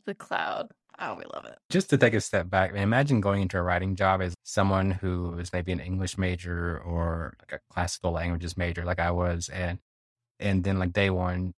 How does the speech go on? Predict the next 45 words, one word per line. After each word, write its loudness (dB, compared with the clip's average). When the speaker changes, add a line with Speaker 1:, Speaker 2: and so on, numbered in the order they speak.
Speaker 2:
trying 2
to -8
figure -2
out 2
how -2
to -2
write -4
about -4
bare 2
metal -2
and 2
how 0
that's 4
Speaker 1:
<laughs> 4
Speaker 2:
different -2
than -2
multi-cloud. 0
<laughs> -16
Speaker 1:
Yeah, -4
Speaker 2:
And 2
Speaker 1:
great. 0
Speaker 2:
yeah, 6
Speaker 1:
Those 0
Speaker 2:
so, 2
I 6
Speaker 1:
are 2
Speaker 2:
mean, 2
Speaker 1:
words -4
that -4
I 2
know -2
about. -2
Speaker 2:
I 2
was -2
probably 4
an 2
outlier 4
because 2
I 4
did -4
a -6
lot -2
of -4
research, 2
which -8